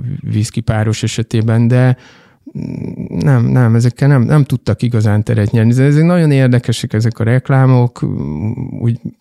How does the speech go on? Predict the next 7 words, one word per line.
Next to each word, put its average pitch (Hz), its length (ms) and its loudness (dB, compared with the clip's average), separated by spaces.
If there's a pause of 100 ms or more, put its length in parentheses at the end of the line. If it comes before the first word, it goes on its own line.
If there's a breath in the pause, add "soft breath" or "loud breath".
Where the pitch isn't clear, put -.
ha 117 380 -2
akkor 131 260 0
lett 123 200 0
volna 117 240 2
ugye 113 200 2
olyan 113 360 2
internet, 113 680 0